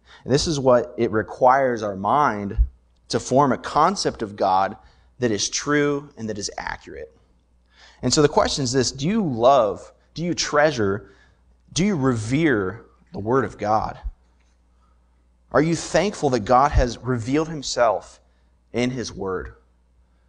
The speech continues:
I think we ought to be thankful and grateful for the Word of God because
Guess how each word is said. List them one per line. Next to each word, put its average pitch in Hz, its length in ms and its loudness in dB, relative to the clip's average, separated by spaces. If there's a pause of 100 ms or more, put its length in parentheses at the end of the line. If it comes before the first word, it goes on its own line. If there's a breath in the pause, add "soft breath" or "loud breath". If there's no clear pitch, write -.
(300)
I 113 100 0
think 170 220 -4
we 123 100 4
ought 113 200 4
to - 60 -12
be 98 80 -10
thankful 131 520 0
and 95 120 -4
grateful 107 480 -2
for 101 140 -8
the 98 80 -8
Word 110 240 -2
of 90 140 -10
God 104 320 0
because 98 460 -6